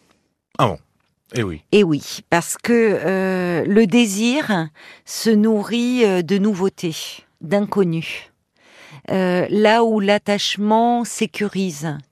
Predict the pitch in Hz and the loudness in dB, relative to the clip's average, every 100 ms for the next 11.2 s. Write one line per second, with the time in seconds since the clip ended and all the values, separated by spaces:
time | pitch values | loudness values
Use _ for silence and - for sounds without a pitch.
0 | _ - 208 202 - 208 180 185 147 147 | _ -6 -4 -2 -2 -2 0 -2 -2 -4
1 | 139 _ - 196 202 208 214 175 196 175 | -4 _ 0 2 4 2 2 0 -4 -4
2 | - 160 - _ _ - 165 160 151 151 | -4 -4 -4 _ _ -6 -2 0 0 0
3 | 143 147 90 151 147 160 147 131 151 127 | -2 -6 0 2 2 2 -2 0 -2 -2
4 | - - 202 143 190 214 - _ 180 180 | -12 -6 -2 2 4 2 -2 _ 0 4
5 | 135 139 147 139 127 117 123 - 170 131 | 4 4 2 0 0 0 0 0 0 2
6 | 120 - 120 - - 113 101 131 151 151 | 0 -2 -6 -8 -8 -8 0 0 2 0
7 | 123 107 101 110 - 113 120 143 127 113 | -2 -4 -4 -6 -4 -4 -2 -2 -2 -4
8 | 107 120 - 120 139 185 175 - - - | -4 -6 -8 -6 -2 2 2 0 -12 -20
9 | - - - 135 135 220 - 190 - 156 | -20 -20 -6 -4 0 0 0 0 -2 -4
10 | 160 170 214 - 165 160 262 339 330 262 | -2 0 0 0 0 2 4 4 2 0
11 | 233 254 | 2 2